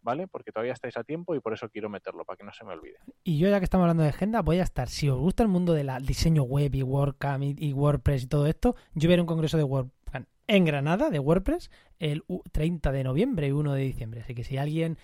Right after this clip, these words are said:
Speaker 2: que nos escucha le gusta ese mundo y está por Granada, que se, que se pase, que yo voy a estar también allí aprendiendo, ¿no? Que ya sabes, como yo hago webs y demás, pues,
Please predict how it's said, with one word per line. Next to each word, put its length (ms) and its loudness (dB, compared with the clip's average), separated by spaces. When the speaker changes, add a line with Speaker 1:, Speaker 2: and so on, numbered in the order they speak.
Speaker 2:
que 120 2
nos 100 6
escucha 400 0
le 60 -6
gusta 240 -2
ese 140 0
mundo 240 0
y 20 0
está 200 -2
por 140 -4
Granada, 380 -4
que 120 -10
se, 240 -14
que 120 -12
se 80 -2
pase, 220 6
que 80 4
yo 60 6
voy 40 6
a 40 6
estar 180 2
también 200 2
allí 240 0
aprendiendo, 540 4
¿no? 100 0
Que 80 0
ya 80 2
sabes, 160 4
como 220 -2
yo 120 4
hago 140 6
webs 380 4
y 40 2
demás, 300 2
pues, 320 -4